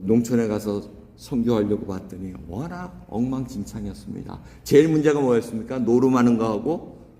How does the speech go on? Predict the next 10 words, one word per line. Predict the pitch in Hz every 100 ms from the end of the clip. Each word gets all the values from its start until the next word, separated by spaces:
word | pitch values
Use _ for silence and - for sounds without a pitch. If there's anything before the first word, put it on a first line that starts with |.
| - - -
술 | - 151
먹는 | 117 101 -
거. | - - - - - -
그러니까 | - 170 160 165
예수 | 147 143 143
그리스도 | 143 - 123
믿은 | 117 107 101
후에 | 104 156 - - - - - - - -
도박하지 | 135 127 123 110 101
말고 | 92 82 -